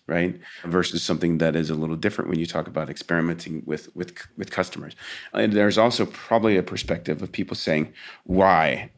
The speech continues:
Right? "Why do I need to change?" It's one thing if I can hear it directly from a customer, then I start to, to feel, but,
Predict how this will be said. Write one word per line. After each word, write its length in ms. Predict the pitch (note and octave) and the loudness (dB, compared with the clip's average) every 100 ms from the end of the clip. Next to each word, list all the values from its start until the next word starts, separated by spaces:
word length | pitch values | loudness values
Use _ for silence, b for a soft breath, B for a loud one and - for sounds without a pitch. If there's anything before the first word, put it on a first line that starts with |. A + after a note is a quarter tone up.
| _ | _
Right? 240 | F2+ F2+ E2+ | 0 0 0
"Why 260 | - G2 | 4 6
do 120 | F#2+ F2+ | 6 4
I 80 | |
need 160 | F2 E2+ | 4 2
to 60 | C#2+ | -2
change?" 240 | F2 C#2 | -6 -6
It's 120 | D#2 | -4
one 140 | F2+ E2+ | 0 2
thing 140 | F2 | 2
if 160 | E2 D#2+ | 2 -2
I 40 | |
can 140 | E2+ | -6
hear 300 | E2 - F2+ | -8 -2 0
it 100 | D#2 | 0
directly 320 | - D2+ D#2 D2+ | 0 -2 -2 -6
from 200 | - B1+ | -8 -8
a 20 | |
customer, 420 | - F2 - D#2+ | -4 -4 -2 -2
then 140 | C#2+ | -2
I 60 | D2+ | -4
start 440 | - - A#2 A#2 | -2 4 4 2
to, 80 | - | -6
to 160 | D2 F#2 | -8 -8
feel, 340 | - C#2+ D2 | -8 -8 -8
but, 320 | - E2 D#2+ | -2 0 0